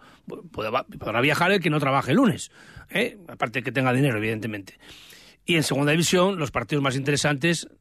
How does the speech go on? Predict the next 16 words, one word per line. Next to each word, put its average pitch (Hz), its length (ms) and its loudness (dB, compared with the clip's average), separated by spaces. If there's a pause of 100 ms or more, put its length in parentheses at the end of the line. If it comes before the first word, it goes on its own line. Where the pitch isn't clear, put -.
(180)
pues - 200 -10
te - 80 -10
los 110 120 -8
están 107 200 -8
fijando 139 540 2 (640)
en - 160 -4
la 117 80 -2
mayoría 120 220 0
de 139 60 2
los 143 120 0
casos 180 340 0 (120)
para 123 160 2
el 107 80 0
lunes. 196 400 0 (480)
Es - 120 -6
así. 123 240 -4